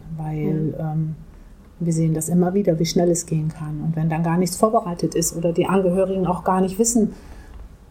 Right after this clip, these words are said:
Speaker 1: <clears throat> was möchte die Person denn gerne, wie möchte sie denn beigesetzt werden, dann wird es manchmal für die,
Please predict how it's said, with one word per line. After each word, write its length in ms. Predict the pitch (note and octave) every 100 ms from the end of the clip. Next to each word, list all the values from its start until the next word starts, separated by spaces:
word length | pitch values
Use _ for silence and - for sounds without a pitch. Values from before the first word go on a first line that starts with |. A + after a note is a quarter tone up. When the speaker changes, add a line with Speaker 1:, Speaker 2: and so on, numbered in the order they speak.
| -
Speaker 1:
<clears throat> 420 | A#3 B3+ A#3 A3 -
was 160 | F3+
möchte 300 | G#3+ C4 -
die 140 | G3+ F3
Person 440 | E3+ E3+ E3+ E3+
denn 220 | D#3+ D#3+
gerne, 380 | D#3+ D#3+ E3 F3
wie 100 | F3+
möchte 260 | E3+ E3 E3+
sie 120 | E3
denn 140 | D#3+ D#3+
beigesetzt 600 | D#3 E3 D#3+ E3 - E3
werden, 240 | E3 F#3+ - - - -
dann 180 | - F#3+
wird 140 | G#3
es 140 | G3+ -
manchmal 260 | G3+ G3+
für 140 | F#3+ F3+
die, 320 | F#3+ F#3 -